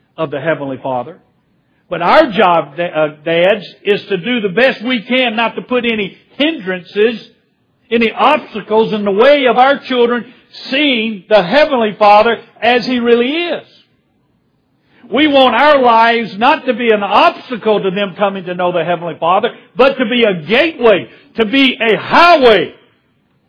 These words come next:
that they will most naturally, because they understand from us fatherhood with its love and with its, its firmness and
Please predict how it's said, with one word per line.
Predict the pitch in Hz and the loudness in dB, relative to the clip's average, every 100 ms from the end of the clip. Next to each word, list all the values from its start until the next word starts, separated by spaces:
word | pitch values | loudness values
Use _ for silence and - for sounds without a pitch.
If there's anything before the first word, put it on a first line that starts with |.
| _ - | _ 0
that | 220 | 2
they | 277 285 | 4 4
will | 277 | 4
most | 262 240 180 | 4 2 0
naturally, | 226 294 320 - 220 220 | 0 2 2 0 2 2
because | 220 226 269 240 208 | 2 4 4 4 2
they | 226 | 2
understand | 277 269 - 285 277 262 220 | 2 0 -4 -2 0 0 -2
from | 233 220 220 | 0 0 2
us | 285 254 - _ _ - | 0 0 -6 _ _ 2
fatherhood | 269 302 269 226 233 214 196 | 4 6 6 6 6 6 4
with | 226 | 4
its | 214 - - _ | 4 0 -16 _
love | 175 226 302 269 214 | 0 4 6 6 4
and | 214 214 | 2 2
with | 240 | 4
its, | 226 190 - _ _ | 4 2 -4 _ _
its | 208 208 - - _ _ _ _ _ _ _ _ | 0 0 -2 -20 _ _ _ _ _ _ _ _
firmness | 277 302 330 285 226 196 | 2 4 4 2 -6 -6
and | 233 208 | -8 -8